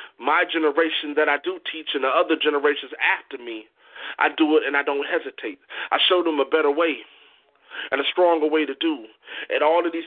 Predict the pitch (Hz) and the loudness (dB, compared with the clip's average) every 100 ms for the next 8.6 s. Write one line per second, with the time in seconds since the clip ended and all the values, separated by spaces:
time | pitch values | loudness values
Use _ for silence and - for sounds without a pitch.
0 | - 175 170 160 156 139 - 151 139 160 | -2 -2 0 -2 -4 -6 -6 -6 -4 0
1 | 165 165 143 139 - 165 139 175 165 160 | 2 2 -2 -8 0 0 2 0 0 2
2 | 185 175 147 143 175 - - 180 170 156 | 0 0 -8 -6 -6 -6 -6 -2 -2 -2
3 | 156 147 151 156 151 - 156 123 - 127 | -2 -4 -6 -6 -6 -6 -6 -6 -10 -12
4 | 113 - - 160 165 147 - 131 127 135 | -10 -8 0 2 4 2 2 -2 -2 -4
5 | 131 - 151 - 151 156 131 - 113 135 | -2 -2 -2 -4 -8 -4 -4 -6 -6 0
6 | 151 131 123 120 127 123 117 - - 175 | 2 2 0 -2 -4 -6 -6 -8 0 2
7 | 165 170 175 151 123 117 - - 165 160 | 2 -2 0 2 2 0 -2 0 2 2
8 | 143 135 131 185 147 139 | 2 -2 -2 0 0 0